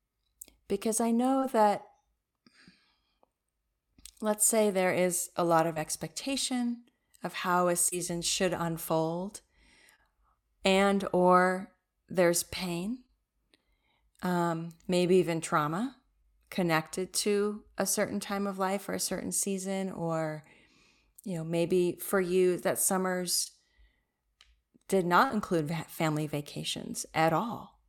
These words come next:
that there was not closeness with siblings, that there was not a feeling of wild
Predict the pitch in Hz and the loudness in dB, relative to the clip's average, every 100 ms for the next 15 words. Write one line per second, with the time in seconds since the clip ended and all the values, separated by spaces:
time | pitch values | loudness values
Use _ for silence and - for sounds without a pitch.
0 | _ _ _ _ _ _ _ _ - 180 | _ _ _ _ _ _ _ _ -4 0
1 | 180 180 180 196 - - 185 - 165 - | 4 4 4 2 2 2 0 0 -2 -4
2 | 156 - 160 143 151 151 151 - - - | -4 -4 -4 -4 -8 -10 -12 -14 -8 -4
3 | 180 185 185 185 180 185 190 202 214 - | 0 4 4 4 2 2 2 2 0 -4
4 | _ - - _ _ _ _ _ 190 190 | _ -20 -20 _ _ _ _ _ 0 0
5 | 190 180 175 165 165 160 - 170 170 165 | 2 2 2 2 0 -2 -4 0 4 4
6 | 165 156 165 | 4 2 0